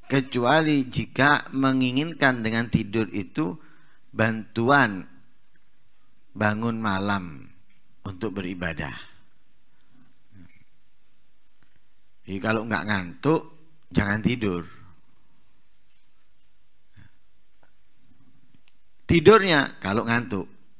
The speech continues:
Karena itu para aulia yang meneladani Nabi Shallallahu Alaihi Wasallam,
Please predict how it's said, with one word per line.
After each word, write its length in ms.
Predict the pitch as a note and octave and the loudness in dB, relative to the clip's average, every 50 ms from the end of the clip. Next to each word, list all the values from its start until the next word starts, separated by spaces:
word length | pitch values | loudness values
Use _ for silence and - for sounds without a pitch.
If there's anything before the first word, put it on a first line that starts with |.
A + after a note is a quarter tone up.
| - - - - - - - - - - - - - - - - - - - - - - - - - - - - - - - | -14 -14 -16 -16 -14 -14 -14 -14 -14 -14 -14 -14 -14 -14 -14 -14 -14 -14 -14 -14 -14 -14 -14 -14 -14 -14 -14 -16 -16 -14 -8
Karena 240 | - E2 F2 F#2+ A2+ | -6 -4 -4 -2 0
itu 80 | - C3 | 0 2
para 320 | A#2+ B2 B2 A#2 A#2 - | 6 6 6 6 6 6
aulia 800 | A#2 A#2+ A#2+ A2+ A2+ A2+ A2+ G#2+ A2+ C#3+ E3 - - - - - - - - - - - - - - - - - - - - - - - - - - - - - - - - - | 4 4 4 4 4 4 6 8 10 10 10 10 6 0 -10 -14 -14 -14 -16 -16 -16 -16 -16 -16 -16 -16 -16 -16 -16 -16 -16 -16 -16 -16 -16 -16 -16 -16 -16 -16 -16 -16 -14 -8
yang 320 | - A#2+ B2 C3 C3 B2+ A#2+ A#2+ | 0 6 8 8 8 8 4 0
meneladani 800 | B2 B2+ C3 C3 B2+ B2+ B2+ B2 B2+ B2+ A#2+ C3 C3+ C3+ C3 B2 | 2 4 6 6 6 6 6 6 4 4 4 4 4 6 6 4
Nabi 320 | B2 B2 C3+ D#3+ D3+ B2 | 4 4 6 6 6 6
Shallallahu 560 | G#2+ B2+ A#2+ A2+ A2+ A2 A2 C3 C#3+ C3+ A#2+ A2+ | 4 4 4 6 4 4 6 8 8 8 8 8
Alaihi 400 | G#2+ G2 A2 A2+ A2 A2+ A2 G#2+ | 8 6 6 6 6 6 4 4
Wasallam, 720 | G#2 G#2 F#2+ F2 F#2+ F#2 G2 A#2+ C#3+ D#3+ D#3 - - - | 4 4 4 2 2 4 4 6 4 4 2 -2 -8 -12